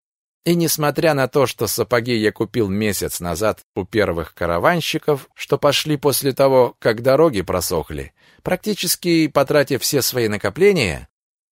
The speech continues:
но я нисколько об этом не жалел. Обувка, правда, не имела левую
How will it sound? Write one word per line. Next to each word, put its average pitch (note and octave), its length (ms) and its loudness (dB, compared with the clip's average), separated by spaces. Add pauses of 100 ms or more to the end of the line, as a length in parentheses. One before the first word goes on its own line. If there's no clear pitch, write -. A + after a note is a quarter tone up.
(160)
но B2+ 180 -2
я D3+ 220 2
нисколько D#3+ 640 -2 (100)
об F2 260 -2
этом A2+ 380 0
не C#3 100 -2
жалел. C#2+ 460 -4 (560)
Обувка, D#3+ 520 2
правда, D#3 420 4
не D#3 200 2
имела D#3+ 320 2
левую D3+ 460 4